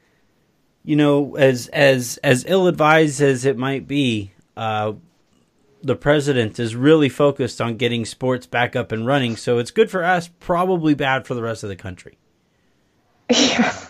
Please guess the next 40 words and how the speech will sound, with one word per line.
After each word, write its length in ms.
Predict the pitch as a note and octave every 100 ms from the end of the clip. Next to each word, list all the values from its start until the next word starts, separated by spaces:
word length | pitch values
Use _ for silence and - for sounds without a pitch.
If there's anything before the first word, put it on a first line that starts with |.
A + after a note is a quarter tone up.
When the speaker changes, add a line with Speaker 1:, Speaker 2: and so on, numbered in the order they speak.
| _ - A3
Speaker 2:
Um, 280 | C4 B3+ G#3 - - C4+ - _ _ B3+
I'm 140 | F4+
thinking 240 | G4+ F4+
I'm 140 | C4 A3+
not 180 | G#3+ G#3+
gonna 140 | F#3+
attend 240 | F#3 F#3
a 20 | E3+
live 180 | E3
sporting 300 | E3 - D#3+
event 180 | D#3 D3
until 220 | D#3+ -
twenty 260 | F3+ E3+ E3
twenty-one. 540 | E3 E3 D#3+ C#3+ C#3 -
I'm 180 | E3+ E3+
on 180 | D#3+
the, 300 | D3+ D3+ F3+ -
Speaker 1:
<laughs> 80 | - C4+ - _ -
Speaker 2:
you 100 | F#3+
know, 60 | - - - -
the, 360 | G3 A#3 A2 - _ -
the 100 | G#3
lo-, 260 | G#3 G#3 -
longer 300 | G#3 G3 F#3
end 100 | F3+
of 80 |
that 180 | E3 -
spectrum, 500 | - F#3 - - D3+
so 280 | - - - - -
Speaker 1:
We 160 | D3+ G3+
moved 400 | G3+ F#3+ E3 E3+
Speaker 2:
we'll 100 | G3+
see 160 | -
what 60 | F3
Speaker 1:
a 40 | C#3+
thousand 100 | E3+ D#3+
Speaker 2:
happens. 100 | D3+
Speaker 1:
miles 340 | C#3 C3+ B2+
away 340 | B2 A#2 B2 G#2
from, 580 | - G#2+ G2+ G2+ F#2+